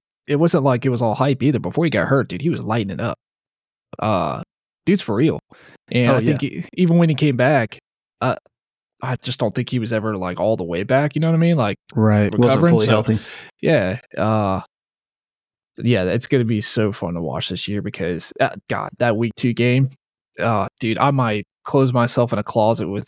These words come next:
Speaker 1: with a monitor
Speaker 3: <laughs>
Speaker 1: and do nothing else but watch that
Speaker 2: <laughs> Right.
Speaker 1: game 'cause it's gonna be so fun to watch.
Speaker 3: And, and Ewers got rid of the mullet, so it's, like, all business this year, you know?
Speaker 1: <laughs> Oh, yeah.
Speaker 2: That is kinda
Speaker 1: Too much
Speaker 2: unfortunate.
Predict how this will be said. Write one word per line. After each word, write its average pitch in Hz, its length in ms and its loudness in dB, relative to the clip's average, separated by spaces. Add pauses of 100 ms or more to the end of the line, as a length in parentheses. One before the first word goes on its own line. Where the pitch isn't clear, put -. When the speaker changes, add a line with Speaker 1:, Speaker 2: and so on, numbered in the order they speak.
(140)
Speaker 1:
with 98 320 -8
a 104 40 -4
monitor 104 600 -2
Speaker 3:
<laughs> 190 160 0
Speaker 1:
and 113 160 0
do 110 140 -6
nothing 113 340 -4
else 98 160 -6
but 98 140 -4
watch 139 140 2
that 156 80 2
Speaker 2:
<laughs> 120 140 0
Right. 135 120 2
Speaker 1:
game 101 100 -4
'cause 117 200 -8
it's 120 100 -2
gonna 107 120 -6
be 101 60 -8
so 95 200 -8
fun 92 180 -8
to 90 80 -8
watch. 87 220 -8 (260)
Speaker 3:
And, 127 500 2
and 135 240 2
Ewers 117 240 4
got 117 140 2
rid 110 160 2
of 104 80 0
the 104 60 0
mullet, 104 440 -2
so 107 140 -4
it's, 104 140 -6
like, 104 140 -4
all 117 240 2
business 117 440 0
this 98 180 -12
year, - 280 -14
you 110 100 -8
know? 117 220 0
Speaker 1:
<laughs> 131 40 0
Oh, 120 60 0
yeah. 120 360 -2 (260)
Speaker 2:
That 139 160 4
is 123 140 2
kinda 104 180 -2
Speaker 1:
Too 95 40 4
much 101 140 0
Speaker 2:
unfortunate. 117 260 0